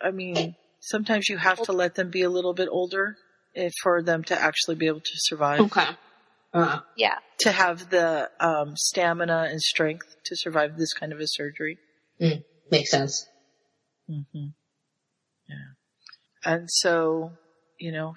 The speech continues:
Speaker 1: Harry appeared to heal completely, except for the scar, a reminder of his lost brother. And, you know, I often wondered what it was like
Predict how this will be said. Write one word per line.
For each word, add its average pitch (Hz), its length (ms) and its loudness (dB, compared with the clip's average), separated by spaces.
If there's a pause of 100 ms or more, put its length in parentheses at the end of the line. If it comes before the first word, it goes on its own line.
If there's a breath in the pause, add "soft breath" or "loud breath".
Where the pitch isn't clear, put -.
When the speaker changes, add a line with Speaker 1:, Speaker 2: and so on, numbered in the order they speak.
Speaker 1:
Harry 185 280 2
appeared 185 380 -2 (340)
to 196 260 0
heal 190 260 -4
completely, 165 720 -8 (200)
except - 300 -4
for 175 100 -2
the 165 100 -2
scar, 160 520 -2 (120)
a 165 80 -6
reminder 165 460 0
of 160 100 0
his 156 200 -4
lost 160 260 -2
brother. 165 360 0 (420)
And, 151 440 -4 (220)
you 143 180 -12
know, 147 160 -12 (160)
I 165 120 -4
often 175 320 -2
wondered 165 360 0
what 151 140 2
it - 80 -4
was - 200 -4
like 143 300 0